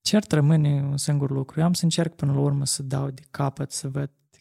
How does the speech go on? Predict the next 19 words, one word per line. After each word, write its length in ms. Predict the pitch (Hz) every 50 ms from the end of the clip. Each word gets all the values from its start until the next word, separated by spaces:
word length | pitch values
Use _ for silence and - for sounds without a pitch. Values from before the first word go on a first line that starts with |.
| _ _ _ _
cine 320 | - - - 156 156 151 147
ar 80 | 139
fi 160 | 127 - -
putut 380 | 139 - - - - 143 139 -
să 120 | - -
ajungă 320 | 139 131 135 139 135 135 139
în 240 | 135 135 131 135 135
studio, 360 | - - 151 139 143 139 139
pentru 320 | - - 139 139 143 -
că 100 | - -
nu 100 | 156 156
foarte 320 | 147 - - 143 - - 143
multe 260 | 143 143 143 - - -
persoane 400 | - 147 - - 147 139 139 135
au 120 | 135 139
acces 400 | 131 - - - 147 139 131 -
în 140 | - 143 143
acest 260 | 139 151 - - -
spațiu. 460 | - - - 147 143 147 - - -